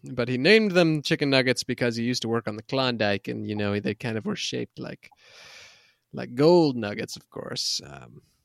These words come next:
no, I think this is, this is actually, this is tough. This is tough. I think just looking at it, I'm gonna say, I mean, I do love Starburst jelly beans, but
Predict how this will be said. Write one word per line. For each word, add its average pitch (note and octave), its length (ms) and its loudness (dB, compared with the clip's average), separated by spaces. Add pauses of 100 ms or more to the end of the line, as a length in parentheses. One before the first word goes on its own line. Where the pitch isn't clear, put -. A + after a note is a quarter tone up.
(240)
no, A#2+ 260 -8
I F#3+ 140 -8
think D#4 360 -8 (300)
this A#3+ 160 -6
is, C4+ 80 -6
this C4+ 220 -2
is - 60 -4
actually, D#4 420 -4
this C#4+ 140 -2
is D4 140 -2
tough. - 300 -2
This F#3 140 -6
is A3 140 -6
tough. B2+ 200 0 (640)
I F#3 100 2
think D4 500 0 (120)
just G3+ 260 2
looking G#3 380 2
at F3+ 160 6
it, F3+ 140 4 (140)
I'm G3 220 2
gonna G#3+ 180 2
say, G3+ 380 6
I - 80 0
mean, F#3 140 6
I E3+ 40 6
do F#3+ 360 2
love D3 720 6 (180)
Starburst C3+ 680 0
jelly A2 300 -2
beans, - 560 -8 (1300)
but - 460 4